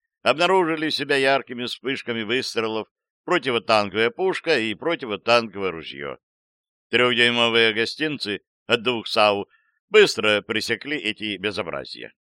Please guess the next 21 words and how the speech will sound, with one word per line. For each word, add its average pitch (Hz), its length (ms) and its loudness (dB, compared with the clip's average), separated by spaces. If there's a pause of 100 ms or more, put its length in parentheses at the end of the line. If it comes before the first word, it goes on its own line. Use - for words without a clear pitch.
(920)
Враги 151 440 4
прекратили 156 800 0
стрельбу 120 640 -4 (320)
и 95 100 -8
попытались 104 580 -2
удрать. - 500 -4 (640)
Уйти 127 320 0
не 185 120 2
удалось 131 480 2
никому. 107 460 -6 (640)
На 120 140 4
выходе 123 440 4
из 104 100 -6
села 165 320 4
грузовики 110 800 -4
и 104 40 -4
мотоциклистов 104 840 -6 (420)
расстреляли 156 920 2
из 107 80 -6
засады 110 520 -2
мотострелки. 90 960 -10